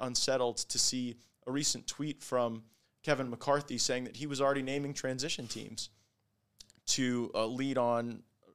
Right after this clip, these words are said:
various issues. And I thought, gosh, given that we haven't had our leadership elections yet, uh, for him to be setting up transition teams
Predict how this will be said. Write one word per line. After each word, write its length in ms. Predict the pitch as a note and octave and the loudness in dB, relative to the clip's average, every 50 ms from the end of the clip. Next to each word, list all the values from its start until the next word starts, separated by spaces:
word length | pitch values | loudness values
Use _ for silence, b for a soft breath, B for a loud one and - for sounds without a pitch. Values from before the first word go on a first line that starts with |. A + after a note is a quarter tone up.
| _ C3 | _ -4
various 400 | B2+ C3 C3 B2+ C3 B2 A2+ - | 0 0 2 2 2 0 0 2
issues. 480 | D3 D#3 - - C3 B2 A#2 A2 - b b b b b b - | 2 2 2 0 0 -2 -4 -6 -6 b b b b b b -6
And 140 | - C#3 C3+ | -2 2 2
I 80 | C3 B2+ | 2 2
thought, 320 | C3 - C#3+ C#3 C3 A2+ | 2 6 6 6 6 6
gosh, 340 | - C#3 C#3+ D3+ D3 - - - - C3 B2+ | 6 6 6 6 6 2 0 -4 -6 -8 -4
given 240 | - D#3+ D3+ D#3+ D3 | -4 -2 -2 -2 -4
that 100 | C#3 - | -4 -4
we 120 | - B2 | -4 -6
haven't 380 | G#2+ - - D3 D3+ C#3 C#3+ - | -4 0 2 2 2 2 -2 -6
had 240 | - - C3 C3+ B2+ | -4 0 2 4 4
our 160 | A#2+ A2+ A2+ | 4 4 2
leadership 600 | A#2 C#3 E3 F3 D#3 - - - B2 A#2+ - - - | 0 -2 -2 -2 -2 -2 -2 -2 -2 -2 -4 -6 -4
elections 580 | B2 A#2 B2 B2+ C#3+ - - C3+ A#2 A2+ G#2+ - | 0 2 2 2 2 0 -2 -6 -4 -4 -2 0
yet, 320 | A2+ C#3 D#3 D#3 - - b b b b b b b b - | 2 2 2 2 0 -6 b b b b b b b b -2
uh, 140 | A#2+ B2 G#2 | 0 0 0
for 480 | - - - C3 B2+ B2+ B2 A#2+ A#2+ - | 0 -2 0 2 4 6 6 4 4 0
him 220 | A#2 C3+ C#3 C#3+ C#3 | -4 -4 -4 -4 -4
to 100 | - C3+ | -4 -4
be 100 | B2 A#2+ | -4 -2
setting 300 | A2+ - C#3 C3 B2+ B2+ | 0 2 2 2 2 0
up 80 | B2 | -4
transition 560 | - - - A#2+ A2+ A2+ C#3 D#3 - C#3 B2 A#2+ | -4 -4 -2 -2 -2 -2 -2 -2 -2 -2 -4 -4
teams 400 | - A#2+ A#2+ A#2 A2+ G#2+ B | -4 -4 -4 -4 -4 -6 B